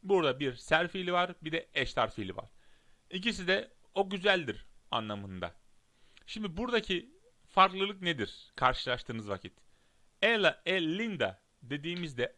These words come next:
anlayacağımız şey o fiziksel olarak, e, güzellik kavramını açıklamıştır bize.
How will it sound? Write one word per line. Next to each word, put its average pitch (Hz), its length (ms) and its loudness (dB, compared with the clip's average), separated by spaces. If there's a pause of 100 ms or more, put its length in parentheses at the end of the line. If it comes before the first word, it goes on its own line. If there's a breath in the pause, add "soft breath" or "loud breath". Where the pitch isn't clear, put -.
anlayacağımız 185 600 0
şey 160 440 -2 (960)
o 208 320 4 (1000)
fiziksel 165 520 0
olarak, 180 720 2
e, 131 380 -4 (680)
güzellik 160 920 0 (760)
kavramını 151 580 2
açıklamıştır 104 680 -6
bize. 92 280 -10